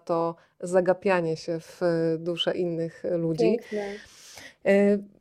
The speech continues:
Speaker 1: wiesz co, zatrzymałam się jeszcze, Ola, na jednej rzeczy. E, e, czasami chcemy dobrze,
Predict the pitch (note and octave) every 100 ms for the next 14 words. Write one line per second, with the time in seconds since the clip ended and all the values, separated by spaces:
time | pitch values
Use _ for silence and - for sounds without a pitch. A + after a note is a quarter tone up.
0 | - F#3+ A3 B3 C4+ C4+ A#3 D4+ G#4 E4+
1 | B3 C4+ C4+ B3 B3 A#3 G#3+ G3+ G3+ -
2 | D#3+ D#3 - F3+ F3 E3+ E3+ E3+ - -
3 | D#3 F3+ F3+ E3+ - _ _ G#3+ G3+ C4+
4 | D#4 - - B3 A3+ F3+ A3+ G3+ F3 D#3
5 | D#3+ E3+ B3+